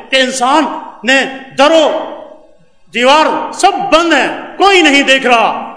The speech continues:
یہ موبائل اس کے ہاتھ میں ہے، دنیا کی ہر برائی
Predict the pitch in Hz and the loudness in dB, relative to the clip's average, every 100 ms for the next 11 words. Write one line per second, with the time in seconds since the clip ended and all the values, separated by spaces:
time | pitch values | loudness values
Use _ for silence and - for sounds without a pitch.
0 | - 220 220 220 240 247 226 - 233 202 | -6 -2 -2 0 2 2 0 -4 -2 -2
1 | 220 208 208 202 180 - - 226 247 226 | -2 -6 -6 -4 -6 -12 -10 -4 -2 -2
2 | 220 180 - 226 285 - 226 262 311 | -6 -6 0 0 0 -2 2 2 2